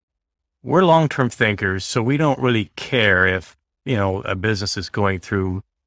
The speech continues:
some issues that may last a quarter or two, and perhaps even three. You know, we, we, we, we're not looking to make a home run by, you know, at the next six, six to twelve months.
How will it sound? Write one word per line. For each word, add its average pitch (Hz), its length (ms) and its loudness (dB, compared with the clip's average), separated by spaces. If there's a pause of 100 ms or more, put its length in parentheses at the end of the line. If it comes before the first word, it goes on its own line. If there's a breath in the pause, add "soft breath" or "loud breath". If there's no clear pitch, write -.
(280)
some 101 260 -4
issues 101 380 -4
that - 100 -6
may 92 180 -4
last 92 460 0 (200)
a - 80 -10
quarter 98 500 -2
or 92 100 -2
two, 104 300 -4
and 120 160 -6
perhaps 139 340 -2
even 110 240 -2
three. 87 360 -4 (560)
You 107 80 -4
know, 101 240 0 (280)
we, 120 260 -4
we, 123 200 -2
we, 123 180 -6
we're 127 140 0
not 131 240 2
looking 120 300 -2
to 98 40 0
make 104 200 0
a - 60 -2
home 98 280 0
run 95 400 0 (120)
by, 90 500 -2 (180)
you 117 80 -4
know, 87 260 -4 (320)
at 98 300 -12
the 104 80 -6
next 98 360 -2
six, - 500 -8
six - 320 -8
to - 80 -12
twelve 87 300 -2
months. 85 380 -8